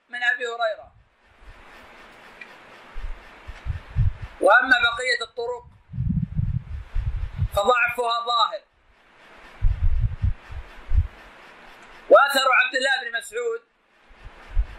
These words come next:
لا يبعد أن يكون له حكم المرفوع، لأنه لما جاء للاجتهاد في هذا.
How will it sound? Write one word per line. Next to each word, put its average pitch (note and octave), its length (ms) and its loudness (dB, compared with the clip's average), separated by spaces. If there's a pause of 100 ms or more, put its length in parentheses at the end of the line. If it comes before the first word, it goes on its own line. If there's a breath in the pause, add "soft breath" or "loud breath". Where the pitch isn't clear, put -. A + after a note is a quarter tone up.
(760)
لا G3 120 4 (140)
يبعد B3+ 180 -2
أن A#3 240 -2
يكون B3+ 160 -4
له A#3 240 0
حكم B3+ 480 -6 (400)
المرفوع، B3 440 -4 (1800)
لأنه B3 220 4
لما C4 360 0
جاء C4 220 -2
للاجتهاد A#3 480 -8
في A3+ 140 -4
هذا. G#3 260 -4